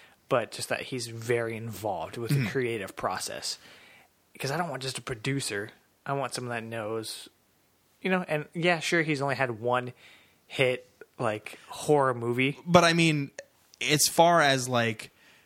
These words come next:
Speaker 2: doing things that were segmented and, like, sketch style
Speaker 1: Yeah.
Speaker 2: television shows and, like, having things that aren't, there's no continuity to them. It's just a thing, and that's that thing. Like, he is very great at that.
Speaker 1: Yeah.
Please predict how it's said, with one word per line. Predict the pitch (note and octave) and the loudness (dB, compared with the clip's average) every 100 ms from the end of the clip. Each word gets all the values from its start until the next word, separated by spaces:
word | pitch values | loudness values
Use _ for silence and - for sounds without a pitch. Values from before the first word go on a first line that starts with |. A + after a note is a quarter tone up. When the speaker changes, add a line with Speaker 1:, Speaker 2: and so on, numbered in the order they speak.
| _ C3+ | _ -2
Speaker 2:
doing | B2 D3+ D#3 D#3 | 6 6 6 2
things | - D3+ D3 C#3+ | 2 2 2 0
that | C3 A#2 | 2 2
were | A2+ A2+ | 2 0
segmented | G#2+ - D#3+ D#3 D3 C#3 D3 C3+ C3+ - A#2 | 2 4 4 4 2 4 4 4 0 -2 -2
and, | A2+ G#2+ G#2 | -2 -2 -4
like, | G2 | -2
sketch | - - D3+ C3+ | 2 4 4 4
style | - - C3 B2+ B2+ B2 B2 B2+ - | 4 4 4 4 4 4 2 -2 -2
Speaker 1:
Yeah. | C3+ C#3 | 4 4
Speaker 2:
television | C3+ C3 C3 | 4 2 2
shows | C3 C#3 B2+ B2+ | 4 4 4 2
and, | B2 | 0
like, | A2+ | 0
having | G#2+ C3 B2+ | 4 4 4
things | A#2+ C3 B2+ A#2+ | 2 2 2 2
that | A#2 - | 0 2
aren't, | A#2 B2 B2 - - | 2 4 2 -2 -4
there's | C3 A#2+ | -2 2
no | C#3 | 2
continuity | - D3 A#2+ A2+ B2+ C#3 C#3+ | 2 0 0 2 4 6 4
to | - D#3 | 4 4
them. | D3+ B2 | 4 2
It's | - | 0
just | - A#2 - - - - - - - | 2 2 2 -2 -10 -18 -18 -6 0
a | A#2 | 0
thing, | - C#3+ A2 G2+ | 6 6 6 0
and | G#2+ | 0
that's | A2+ - | 0 2
that | G#2+ - | 0 0
thing. | A2 F2 - _ _ - - - - | -2 -2 -8 _ _ -20 -20 -10 -2
Like, | A2 | 0
he | - C#3+ C3 B2 A2+ | 0 2 4 4 2
is | A2 G2+ | 0 0
very | B2 A#2+ | 2 2
great | G2+ G2+ F#2+ | 0 -2 -2
at | - | -6
that. | - - | -12 -10
Speaker 1:
Yeah. | C#3+ B2+ | -10 -10